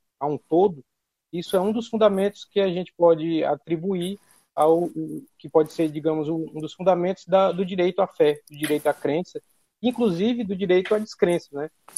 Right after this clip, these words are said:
Já que foi falado sobre a questão da, da descrença, é bom lembrar que a espiritualidade, ela também pode ser, é,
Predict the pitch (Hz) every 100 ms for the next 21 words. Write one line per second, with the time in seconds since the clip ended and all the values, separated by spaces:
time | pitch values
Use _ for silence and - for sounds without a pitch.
0 | - 156 156 175 170 156 156 156 - 151
1 | 151 147 156 - 151 151 147 135 135 135
2 | - 156 202 220 - _ _ _ - _
3 | _ - 156 165 156 170 180 185 165 180
4 | - 185 175 - 170 165 160 135 147 170
5 | 202 - - _ _ _ _ _ _ _
6 | - 160 165 165 214 160 196 220 180 165
7 | - 160 151 139 - 147 143 139